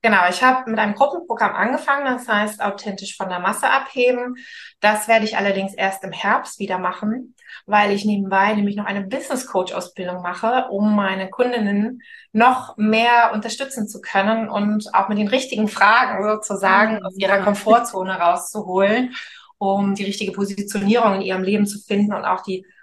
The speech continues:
Speaker 1: wirklich echten Werte, weil dieses Wertethema, das ist, ist oftmals unterschätzt und, ähm, ich sitze mittlerweile, glaub ich, schon seit einem halben Jahr an meinen Werten und denk immer wieder so,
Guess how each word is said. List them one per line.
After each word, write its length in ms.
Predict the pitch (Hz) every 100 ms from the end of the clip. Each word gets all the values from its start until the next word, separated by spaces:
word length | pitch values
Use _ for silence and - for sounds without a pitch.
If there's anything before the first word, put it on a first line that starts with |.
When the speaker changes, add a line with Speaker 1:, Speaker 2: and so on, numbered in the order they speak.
| _
Speaker 1:
wirklich 560 | 185 190 240 208 196 -
echten 580 | 202 214 - - 180 170
Werte, 400 | 185 190 214 185
weil 300 | 175 185 185 - - _
dieses 300 | 190 185 185
Wertethema, 680 | 202 254 226 214 202 185 185 190 -
das 300 | - 196 196
ist, 300 | 214 208 - _ _ _ _ _ _ _ _
ist 200 | - - - _ _ 240
oftmals 400 | - - 240 214
unterschätzt 720 | 214 214 - 254 - - -
und, 320 | 196 202 196
ähm, 520 | 196 196 196 196 - _ _ - -
ich 120 | -
sitze 240 | 262 254 226
mittlerweile, 460 | 226 196 196 233
glaub 180 | 208 196
ich, 120 | 208 -
schon 320 | 208 208 202
seit 260 | 202 196
einem 180 | 202 202 - - 208
halben 340 | 208 226 262
Jahr 280 | 226 226 254
an 100 | 196
meinen 260 | 175 180 180
Werten 500 | 175 180 - 208 240
und 160 | 202 208
denk 160 | 214
immer 280 | 220 269 254
wieder 220 | 254 247
so, 300 | 220 226 233